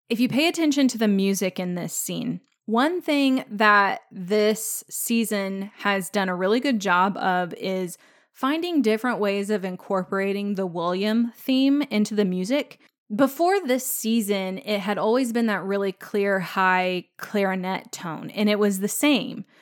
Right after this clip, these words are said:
No matter what episode you were watching, it was always in the same key, it was always the same instrumentation. And as he becomes more of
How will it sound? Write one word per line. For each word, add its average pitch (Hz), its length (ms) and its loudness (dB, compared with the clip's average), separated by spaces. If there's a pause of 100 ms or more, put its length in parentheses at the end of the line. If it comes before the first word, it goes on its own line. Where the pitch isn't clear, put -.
(140)
No 214 100 2
matter 208 220 6
what 233 220 6
episode 208 440 2
you 180 80 0
were 180 120 0
watching, 180 380 0
it 180 60 -4
was 175 140 -4
always 202 240 0
in 233 60 2
the 233 80 2
same 185 260 -6
key, 185 220 -8
it 185 60 -2
was 185 120 -4
always 180 240 -4
the 185 100 -8
same 185 260 -6
instrumentation. 180 1000 -8 (420)
And 208 500 -2 (120)
as 269 260 0
he 359 140 0
becomes 262 520 0
more 220 560 0
of 202 380 0